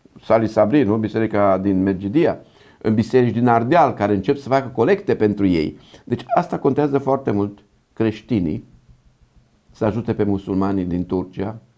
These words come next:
nu pe motive de prozelitism, ci pur și simplu de solidaritate umană cu cel ce suferă, cu cel ce-i gol,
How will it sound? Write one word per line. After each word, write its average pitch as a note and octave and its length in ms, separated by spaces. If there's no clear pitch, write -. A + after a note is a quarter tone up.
nu D3+ 200
pe B2+ 140
motive G#2 520
de F2+ 160
prozelitism, E2+ 840
ci - 200
pur E3 220
și E3 120
simplu A2+ 380
de A2+ 140
solidaritate G#2 540
umană G2+ 420
cu G#2+ 100
cel A2 240
ce G2+ 160
suferă, A2 580
cu - 100
cel G#2 240
ce-i G2 240
gol, G2+ 380